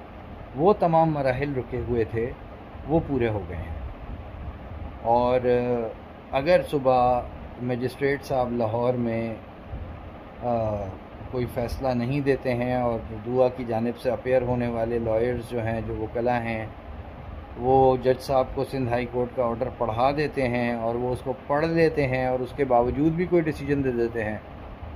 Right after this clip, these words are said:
तो फिर तो मैं, मैं क्या, कोई भी कुछ नहीं कह सकता। बाकी जो दीगर इदारे और महकमे हैं जिन्होंने दुआ को रखना है, देखना है, देखभाल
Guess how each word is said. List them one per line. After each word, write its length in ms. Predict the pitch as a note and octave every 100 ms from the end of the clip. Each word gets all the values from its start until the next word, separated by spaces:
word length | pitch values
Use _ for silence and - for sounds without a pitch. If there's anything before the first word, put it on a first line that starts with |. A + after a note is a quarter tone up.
| -
तो 80 | C3+
फिर 180 | - D3
तो 160 | D3
मैं, 240 | C3+ B2+ A#2+ - - - - C3+
मैं 180 | C#3+ C3+
क्या, 140 | G2+
कोई 220 | - G#2+
भी 100 | A#2+
कुछ 220 | C3+ C#3+
नहीं 140 | D#3 D3
कह 140 | C3+
सकता। 400 | C3 A#2 - A2+ - - - - - - - - - - - - A2+
बाकी 680 | A2 B2+ D#3 D#3 D3+ C3+ A#2 - - -
जो 240 | B2 C#3
दीगर 480 | A2+ C3 B2 F3 F3 - - C#3
इदारे 480 | B2+ B2 C3 D3
और 180 | C#3+ C3+
महकमे 480 | A#2+ A2+ A#2 - D3+
हैं 340 | C#3+ C#3+ D3
जिन्होंने 380 | C3+ B2+ B2+ B2
दुआ 340 | A2 A2+ A#2+ A#2+
को 200 | A#2 A2
रखना 380 | A2 A#2+ C#3
है, 540 | C#3+ C3+ C3+ C3 B2 -
देखना 380 | A2 A2+ B2+ C3+
है, 480 | C3 C3+ C3+ C3 B2+
देखभाल 600 | G#2+ G#2 A2 A2+ C3